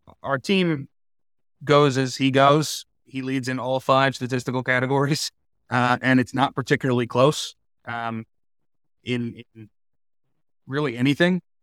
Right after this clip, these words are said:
Like I said, tied with Justin Moore in assists. And when your center and your point guard are dishing out the same number of assists, even when, you know, the offense really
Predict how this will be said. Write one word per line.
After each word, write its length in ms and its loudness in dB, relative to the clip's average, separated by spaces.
Like 160 -4
I 40 -6
said, 260 -2
tied 320 4
with 200 -4
Justin 360 2
Moore 320 2
in 80 -4
assists. 480 -2
And 100 -8
when 80 -4
your 100 0
center 500 4
and 260 -4
your 100 -4
point 260 -2
guard 280 2
are 100 -4
dishing 240 -6
out 80 -4
the 60 -14
same 180 0
number 220 0
of 60 -8
assists, 500 -2
even 300 4
when, 280 2
you 100 -10
know, 80 -10
the 100 0
offense 320 2
really 260 0